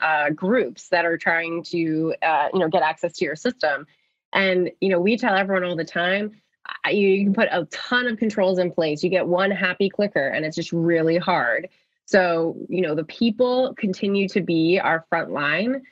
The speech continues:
Um, and I could not agree more with you on, on sort of, you know, it's,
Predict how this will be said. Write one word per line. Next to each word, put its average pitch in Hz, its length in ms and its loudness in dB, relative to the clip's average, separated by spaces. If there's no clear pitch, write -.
Um, 170 240 2
and 170 80 -2
I 175 60 -2
could 214 180 -2
not 190 140 2
agree 180 200 0
more 160 240 -2
with 165 160 -2
you 156 180 0
on, 147 200 0
on 160 260 0
sort 170 220 2
of, 160 220 0
you 190 120 6
know, 156 140 2
it's, 160 220 0